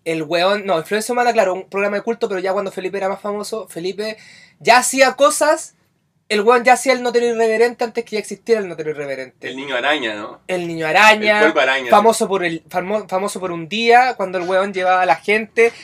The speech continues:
Speaker 1: y la colocaba en la televisión, en los distintos canales.
Speaker 2: Los besos asquerosos a las viejas.
Speaker 1: Weón, eh, Brian Tulio, el candidato a alcalde que el weón promocionó.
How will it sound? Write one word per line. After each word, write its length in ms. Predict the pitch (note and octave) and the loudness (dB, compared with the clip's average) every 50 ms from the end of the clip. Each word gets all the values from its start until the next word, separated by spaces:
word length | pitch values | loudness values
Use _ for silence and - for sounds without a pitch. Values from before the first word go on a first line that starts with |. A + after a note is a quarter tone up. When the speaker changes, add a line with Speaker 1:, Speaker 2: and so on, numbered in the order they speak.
| - - | -8 2
Speaker 1:
y 40 | E3+ | 4
la 120 | F3 E3 | 4 4
colocaba 380 | E3 F3+ F3+ F3+ F#3 G3 G3 G3+ | 4 4 2 4 6 6 6 8
en 80 | G3 | 6
la 100 | F#3+ F#3 | 4 2
televisión, 500 | F#3 E3+ E3+ E3+ E3+ E3 - - A3 A3+ | 0 -2 -2 -2 -2 -4 -2 0 0 0
en 80 | A3 G#3 | 2 0
los 80 | G3+ | -2
distintos 380 | F3 - - - G3 F3 G#3+ G3+ | -4 -4 -8 -10 -10 -10 -8 -4
canales. 560 | - G3 E3+ F3 G3 A3 A3+ A#3+ B3+ C4+ C#4 | -2 -2 0 2 4 2 2 4 2 2 2
Speaker 2:
Los 100 | C#4 - | 2 0
besos 300 | - C3+ C#3 - E3 C#3+ | -6 -6 -6 -4 -2 -4
asquerosos 380 | B2 A#2 - B2 A2+ A#2+ A#2 C#3+ | -4 -4 -4 -6 -6 -6 -6 -6
a 40 | C3+ | -8
las 160 | B2+ A#2+ A2+ | -8 -8 -8
viejas. 340 | A2+ B2 C3 C3 - C#3+ D#3 | -6 -6 -6 -6 -6 -2 4
Speaker 1:
Weón, 580 | F#3+ G3 G3+ G#3+ A3 G#3+ G#3 G3+ F#3+ F#3 F3 - | 6 8 10 12 10 10 8 2 -4 -6 -8 -6
eh, 220 | F3 E3+ E3+ E3+ | -4 -2 -2 -2
Brian 400 | D#3 F#3 G3 G#3+ A3 G#3+ G3+ G3 | 0 4 4 4 4 4 2 0
Tulio, 460 | - - A#3 B3 B3 G#3+ F#3+ D#3+ D3+ D3 | -2 -6 -6 -4 -2 0 0 0 0 -2
el 120 | D#3 D3+ | -4 -4
candidato 680 | - F#3 F3 E3+ E3 F3 F3+ G3 G3+ G3+ G3+ G#3+ G#3 G#3 | -2 -4 -4 -4 -4 0 4 6 6 6 6 4 4 6
a 120 | G3 G3 F#3+ | 6 6 4
alcalde 600 | F3+ E3+ - - A3 A3 A#3 A#3+ A#3+ G#3 A#3 A3+ | 2 0 -2 4 6 6 6 6 4 0 -2 -2
que 80 | G#3 | 0
el 60 | G#3 F#3+ | -2 -2
weón 260 | F#3+ G3 G3+ G#3+ G#3 | 0 0 0 0 -2
promocionó. 720 | - G#3+ G#3 G3+ F3+ - - F#3 F3 F#3+ G#3 A#3 C4 D4+ | -2 -4 -4 -4 -4 -8 -8 -6 -4 -2 -2 -2 -2 -4